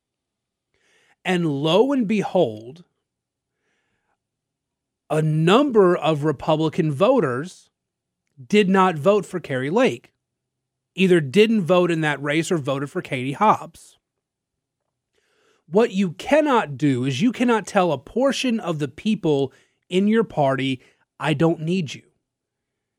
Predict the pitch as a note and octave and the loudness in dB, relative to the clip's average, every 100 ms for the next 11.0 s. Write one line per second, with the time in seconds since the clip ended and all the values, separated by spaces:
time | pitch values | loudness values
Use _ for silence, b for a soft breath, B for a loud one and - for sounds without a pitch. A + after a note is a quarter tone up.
0 | _ _ _ - F#3 D4 A#3+ A#3+ A3 F3+ | _ _ _ -2 2 2 2 2 4 4
1 | E3 F#3 G3+ - F#3+ G#3+ A#3+ F#3 E3+ C#3+ | 4 6 6 4 4 4 4 4 4 2
2 | C#3+ - C4 C4 G3 C#3+ C3+ - b b | -6 -4 2 4 2 0 -6 -10 b b
3 | C#3 - C4+ B3+ C#3 B2 A#2 D3+ D#3+ - | -14 -4 -2 -2 -2 -6 -6 -4 -4 -2
4 | F3 D#3 - A#3 F3+ D3 C#3+ - C#3+ B2+ | -2 -2 0 0 2 0 -4 -4 -4 -2
5 | A#2+ C3 G3+ F#3 C#3 G#3+ F3+ G3 A#3+ G3 | -4 0 2 2 2 0 2 0 0 -2
6 | D3+ E3+ - F#3+ - D3+ D3+ C4 A3 D3 | -2 -2 0 -2 0 -4 0 0 0 -6
7 | - G3 G3+ F#3+ - F3 G#3 G#3+ A3+ E3+ | -2 -2 -2 -6 -6 -4 -4 -4 -6 -2
8 | G3 G3+ E3+ D#3 - F3+ D3+ A#3+ A3 D#3 | 0 0 -4 -8 -10 -10 -6 -2 0 -2
9 | D#3 _ _ _ _ _ F#3+ F#3+ - D#3+ | -6 _ _ _ _ _ 0 0 -2 -6
10 | C3 C3+ C#3+ - C#4+ G3+ A2+ - _ | -6 -6 -10 0 2 2 -2 -10 _